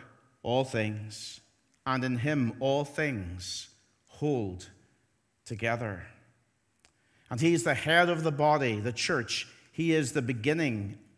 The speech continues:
and the firstborn from among the dead, so that in everything he might have the supremacy. For God was pleased to have all his fullness dwell in him,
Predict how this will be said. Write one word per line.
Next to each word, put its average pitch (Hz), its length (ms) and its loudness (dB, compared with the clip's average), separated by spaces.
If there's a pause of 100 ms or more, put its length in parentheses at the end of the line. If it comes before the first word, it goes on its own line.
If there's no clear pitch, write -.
(600)
and 139 100 0
the 127 80 -2
firstborn 143 880 0
from 131 220 -4
among 139 260 2
the 123 80 -2
dead, 139 380 0
so 151 160 -2
that 135 260 0
in 139 220 -2
everything 156 440 0
he 131 140 0
might 185 300 2
have 113 260 -2
the 104 80 -8
supremacy. 92 720 -8 (1400)
For 123 140 -10
God 143 440 0 (520)
was - 100 -12
pleased 147 460 -4
to 135 80 -8
have 120 200 -4 (120)
all 240 500 4
his 220 340 -2
fullness 110 760 -6 (800)
dwell 120 500 0 (160)
in 110 320 -4
him, 107 540 -6